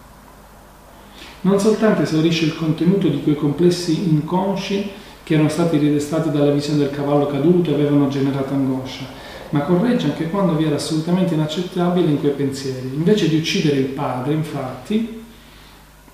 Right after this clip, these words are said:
lo rende innocuo, promuovendo lo sposo della nonna.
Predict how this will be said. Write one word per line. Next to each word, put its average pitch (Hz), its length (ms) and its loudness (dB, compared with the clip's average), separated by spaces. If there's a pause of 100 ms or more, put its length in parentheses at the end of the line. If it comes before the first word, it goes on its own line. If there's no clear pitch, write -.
(400)
lo 185 180 8
rende 214 240 6
innocuo, 143 760 2
promuovendo 185 640 4
lo 160 100 2
sposo 185 460 -2
della 160 240 2
nonna. 127 520 -2